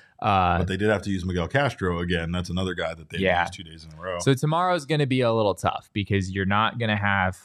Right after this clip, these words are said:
Speaker 1: either Chafin or Castro, most likely. So, uh, tomorrow,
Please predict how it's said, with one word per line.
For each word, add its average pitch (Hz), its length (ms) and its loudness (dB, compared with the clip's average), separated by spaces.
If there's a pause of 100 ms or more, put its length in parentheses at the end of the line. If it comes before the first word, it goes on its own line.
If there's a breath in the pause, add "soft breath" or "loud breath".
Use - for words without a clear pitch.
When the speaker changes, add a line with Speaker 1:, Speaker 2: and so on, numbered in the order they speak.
(220)
Speaker 1:
either 98 400 2
Chafin 98 500 -2
or 90 180 2
Castro, - 600 -2
most 87 320 -2
likely. - 500 -2
So, - 400 -4 (320 soft breath)
uh, 98 320 0
tomorrow, 117 960 2